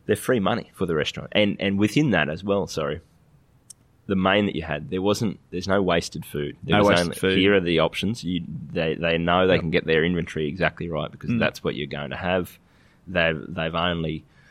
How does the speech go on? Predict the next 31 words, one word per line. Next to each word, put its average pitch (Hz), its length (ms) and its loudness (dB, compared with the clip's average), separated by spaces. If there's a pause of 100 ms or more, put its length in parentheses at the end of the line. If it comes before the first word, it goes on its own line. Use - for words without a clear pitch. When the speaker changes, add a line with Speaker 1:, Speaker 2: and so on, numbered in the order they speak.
(260)
Speaker 1:
put 98 160 0
in 90 40 0
front 87 200 0
of 85 100 -2
you 80 80 -2
the 80 100 -4
right 80 300 2
amount 80 240 -4
of 78 80 -6
food. 82 260 -4
You're 80 120 -4
gonna 87 220 -2
eat 78 140 -6
the 73 60 -10
whole 80 280 -6
lot. 82 180 -8
You're 80 100 -8
not, 82 260 -8
they're 87 120 -6
not 90 160 -4 (400)
giving 87 240 -4
you 82 80 -4
food 85 340 -4
that's - 220 -10
gonna 82 180 -8
get 78 160 -8 (540)
tipped - 220 -6
out 73 120 4
the - 60 -10
back. 92 400 0 (160)
So 87 260 0